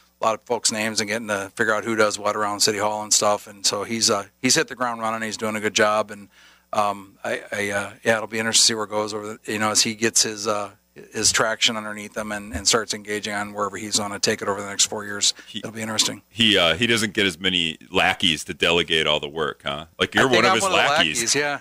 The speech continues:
Speaker 1: No, I am one of his lackeys, so.
Speaker 2: But, okay, so as a, as a fire chief, I, I, you know, I'm, I'm guessing that you've come up the ranks at some point in time. You've, you were probably at the bo-,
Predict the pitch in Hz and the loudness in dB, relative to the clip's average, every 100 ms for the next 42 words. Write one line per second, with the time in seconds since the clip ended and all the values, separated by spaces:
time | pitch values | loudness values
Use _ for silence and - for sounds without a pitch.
0 | - 147 139 131 135 139 143 143 135 127 | -4 -2 -2 -2 -2 -2 -2 -2 -2 -4
1 | 117 123 123 120 113 - 147 127 127 135 | -6 -6 -8 -8 0 4 6 6 2 2
2 | 131 101 147 123 123 135 123 113 - 113 | 0 2 2 2 4 2 4 2 2 0
3 | 107 - 143 151 131 - 95 90 110 101 | 0 0 2 4 2 0 -2 0 0 0
4 | 104 104 - 101 98 107 113 - 113 123 | 0 0 2 2 2 2 0 0 0 0
5 | 120 113 110 117 98 95 92 110 110 - | 0 0 0 -2 0 -2 0 -2 -4 -2
6 | 107 98 92 - 87 90 90 - 101 - | 0 2 2 0 0 2 2 0 -2 0
7 | 104 92 104 90 92 92 98 92 92 113 | 0 2 0 0 2 2 2 -4 0 2
8 | 127 135 110 107 101 95 107 104 | 4 4 4 4 2 2 4 4